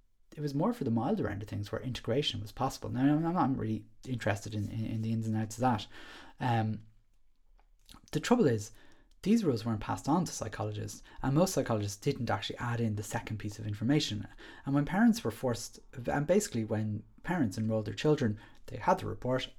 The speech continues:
"I'd send it off to the, to the, to the cino, as you would, with the enrollment form," and it would come back basically saying, "Sorry, your child can't access the, uh, special class for children with autism because it doesn't say that they require the support of a special class and why." So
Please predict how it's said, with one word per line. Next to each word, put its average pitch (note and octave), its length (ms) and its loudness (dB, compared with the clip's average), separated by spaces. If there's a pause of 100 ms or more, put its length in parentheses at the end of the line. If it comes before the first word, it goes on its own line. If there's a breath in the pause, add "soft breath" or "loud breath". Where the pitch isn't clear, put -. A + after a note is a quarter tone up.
"I'd G3 180 -2
send G#2+ 220 -6
it G2 80 -6
off G2+ 160 -8
to - 120 -10
the, G#2 200 -4
to - 240 -14
the, G#2 420 -4
to - 140 -14
the - 80 -14
cino, B2 320 2
as F#2 140 -4
you G2+ 100 -8
would, C#3+ 240 4
with A2 140 -6
the G2+ 80 -6
enrollment A#2+ 280 -2
form," A#2+ 220 0 (280 loud breath)
and A#2 80 -4
it G#2+ 40 -4
would G#2 100 -6
come E3 160 2
back G#2+ 340 0
basically G#2 300 -6
saying, G#2 240 -4
"Sorry, G2+ 300 -2
your G2+ 80 -4
child G#2 240 -4
can't G2+ 240 -6
access - 320 -10
the, G#2 280 -6
uh, G#2 120 -4
special - 340 -8
class G#2+ 220 -8
for - 100 -18
children A2 220 -6
with G#2+ 80 -8
autism G#2+ 400 -4 (320 loud breath)
because G#2+ 400 -4 (240 loud breath)
it A#2 120 -6
doesn't A2 280 -2
say G2 380 -4 (320 loud breath)
that A2 180 -4
they A2 80 -2
require G#2 340 -2
the G2+ 80 -4
support G#2+ 260 -8
of G#2+ 120 -10
a - 20 -12
special G#2 320 -8
class G#2+ 300 -6
and G#2 200 -4
why." G2+ 280 -2 (1700)
So C#3 340 6